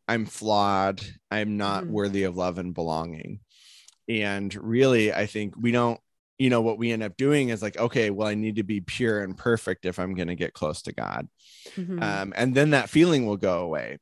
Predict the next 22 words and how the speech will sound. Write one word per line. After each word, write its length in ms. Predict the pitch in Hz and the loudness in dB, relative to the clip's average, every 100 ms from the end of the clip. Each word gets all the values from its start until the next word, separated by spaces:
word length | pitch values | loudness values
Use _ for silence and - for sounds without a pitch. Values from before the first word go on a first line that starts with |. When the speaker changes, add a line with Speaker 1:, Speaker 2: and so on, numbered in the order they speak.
| - | 0
Speaker 1:
But 300 | 117 110 117 | 2 2 0
what 180 | 117 | 0
I 120 | 117 110 | 2 2
found 420 | - 123 123 120 | 2 2 4 2
is 180 | 110 104 | 0 2
that 200 | 104 98 | 0 2
a 60 | 101 | 2
lot 200 | 104 101 | 2 2
of 60 | 101 | 0
times 260 | 101 98 | -4 -2
that 180 | 95 87 | -2 -2
feeling 320 | - 143 131 | 2 2 2
doesn't 360 | 101 98 113 95 | 0 -2 -4 0
go 160 | 101 98 | 2 4
away, 300 | 101 127 117 | 6 6 6
even 340 | 120 135 131 | 2 0 0
after 280 | 123 120 139 | -2 -2 -2
we've 200 | 117 110 | -2 0
said 300 | - 127 120 | 4 4 4
the 80 | 113 | 0
sinner's 380 | - 113 104 101 | 2 2 2 0
prayer 500 | - 107 101 98 | 2 2 4 2